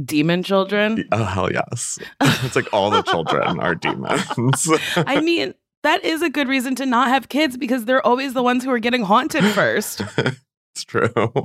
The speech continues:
Speaker 2: Their little minds are mysteries.
Speaker 1: What did I watch?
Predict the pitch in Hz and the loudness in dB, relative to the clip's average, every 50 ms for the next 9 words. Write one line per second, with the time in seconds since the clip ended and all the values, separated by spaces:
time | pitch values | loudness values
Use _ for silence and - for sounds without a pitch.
0 | 131 123 - - - 208 208 196 180 180 175 151 123 - _ - - 92 104 107 | -2 -4 -2 0 0 0 0 -2 -6 -10 -12 -12 -14 -16 _ -4 0 0 2 2
1 | 107 107 98 92 92 95 92 90 90 92 90 87 87 95 98 - - - 82 80 | 2 2 2 2 2 2 0 0 0 0 0 2 2 0 -2 -2 -4 -2 0 0
2 | 82 80 80 82 82 - - - - 269 311 339 320 320 311 285 247 254 254 262 | 2 0 0 -2 -4 -8 -10 -6 -6 -4 -2 0 0 2 0 2 0 0 -2 -2
3 | 277 262 - - - - | -4 -8 -10 -14 -16 -16